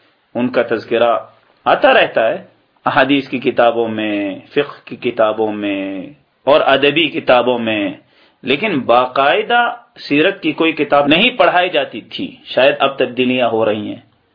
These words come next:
پھر اس کے بعد آپ دیکھیں، یہ جو فقہ کی کتابیں ہمیں پڑھائی جاتی ہیں، ان میں جدید مسائل کو کم ہی چھیڑا جاتا ہے، اور وہ مسائل جن کا اس زمانے میں مسلمان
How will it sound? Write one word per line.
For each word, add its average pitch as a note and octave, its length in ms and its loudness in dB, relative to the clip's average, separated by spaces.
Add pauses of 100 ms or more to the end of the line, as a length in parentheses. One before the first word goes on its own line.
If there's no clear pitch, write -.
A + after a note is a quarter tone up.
(300)
پھر A3 140 2
اس B3 180 0
کے A3+ 120 2
بعد A3 240 4
آپ G#3 280 2
دیکھیں، G3+ 340 0 (760)
یہ D#3 180 0
جو F#3+ 140 0
فقہ A3 320 -2
کی F#3 180 -2
کتابیں C#3+ 380 2
ہمیں C#3+ 200 0
پڑھائی B2 360 0
جاتی A#2 340 -2
ہیں، - 180 -12 (520)
ان G#3 260 0
میں F#3 220 2 (480)
جدید D#3+ 380 2
مسائل F3 480 2
کو F#3+ 220 -2
کم F3 180 0
ہی F3+ 120 0
چھیڑا G#2+ 280 0
جاتا E2+ 340 -4
ہے، - 100 -12 (320)
اور B3 320 6 (480)
وہ F3+ 280 4
مسائل A#3+ 640 2 (400)
جن F#3+ 380 0
کا G3+ 220 4 (160)
اس A3+ 220 2
زمانے F3+ 560 4
میں G3+ 300 0
مسلمان D#3 560 0